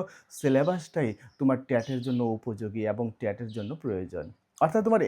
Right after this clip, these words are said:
এসএসটি পার্টটা অনেকটা মজবুত হয়ে যাবে, এখানে একটা স্ট্রং জোন তোমার জন্য তৈরি হয়ে যাবে। আর এই ডিসেম্বরের পরে তুমি যদি বাংলা, ইংরেজি, সিডিপি ওইগুলোর উপরে একটু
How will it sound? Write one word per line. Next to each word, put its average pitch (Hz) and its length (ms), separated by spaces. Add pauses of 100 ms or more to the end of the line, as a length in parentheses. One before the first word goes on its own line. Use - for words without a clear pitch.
(100)
এসএসটি 220 400 (100)
পার্টটা 131 320 (120)
অনেকটা 147 240 (120)
মজবুত 123 400
হয়ে 123 180
যাবে, 117 220
এখানে 147 180
একটা 160 220
স্ট্রং 156 280 (220)
জোন 190 160 (100)
তোমার 143 240
জন্য 117 120 (120)
তৈরি 139 240
হয়ে 107 220
যাবে। 98 200 (500)
আর 120 140
এই 127 140
ডিসেম্বরের 214 600
পরে 190 160 (360)
তুমি 151 140 (100)
যদি 160 140 (180)
বাংলা, 131 260 (140)
ইংরেজি, 131 340 (100)
সিডিপি 147 380 (100)
ওইগুলোর 190 340
উপরে 185 220
একটু - 140